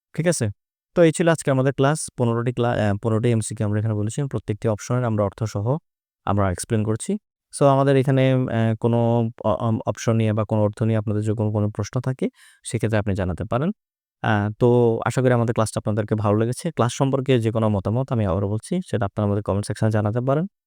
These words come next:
এবং আমাদের ক্লাসটি যদি ভালো লাগে, সেক্ষেত্রে আপনারা আমাদের চ্যানেলটিকে সাবস্ক্রাইব করতে পারেন এবং ভিডিওটিকে লাইক দিতে পারেন। বেল বাটনে ক্লিক করে রাখবেন, যাতে করে পরবর্তী ভিডিও আপলোড দেওয়ার সাথে সাথে আপনারা এটার নোটিফিকেশন পেয়ে যেতে পারেন। বাইশ নম্বর ক্লাস দেখার আমন্ত্রণ জানিয়ে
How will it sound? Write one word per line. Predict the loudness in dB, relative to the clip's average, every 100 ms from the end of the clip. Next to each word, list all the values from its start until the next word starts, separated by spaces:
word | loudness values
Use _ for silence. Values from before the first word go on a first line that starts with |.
| _ _
এবং | 2 4
আমাদের | 4 2 2
ক্লাসটি | 0 0 -2
যদি | 0 0
ভালো | 2 4
লাগে, | 4 4 0 -2
সেক্ষেত্রে | -2 -4 -4 -4 -6
আপনারা | -2 0 2 2 0 _ _ _ _ _ _
আমাদের | -2 0 0 0
চ্যানেলটিকে | 0 2 2 2 2 0 -4 _
সাবস্ক্রাইব | -2 -2 2 2 4
করতে | 0 -2 -2
পারেন | 0 0 -2 -6 -2
এবং | 0 2
ভিডিওটিকে | 2 2 2 2
লাইক | 2 0
দিতে | -2 -2
পারেন। | -2 -2 -2 2
বেল | 2
বাটনে | 2 0 -2
ক্লিক | -4 0
করে | 0
রাখবেন, | 0 -2 -2
যাতে | -2 -4
করে | -4 -4
পরবর্তী | -2 -4 -4 -2
ভিডিও | -2 -2
আপলোড | -2 -4
দেওয়ার | -2 -4
সাথে | -4 -6
সাথে | -6 -4 -6 -6 -18 -16 -10
আপনারা | -4 -2 0
এটার | 0 2
নোটিফিকেশন | 2 0 -2 -2 -2 -4 -6 _ _ _ 8
পেয়ে | 8
যেতে | 6 0
পারেন। | -2 -4 -10 0
বাইশ | 0 2
নম্বর | 0 0
ক্লাস | 2 4 2 2
দেখার | 2 4 4
আমন্ত্রণ | 2 2 2
জানিয়ে | 2 0 0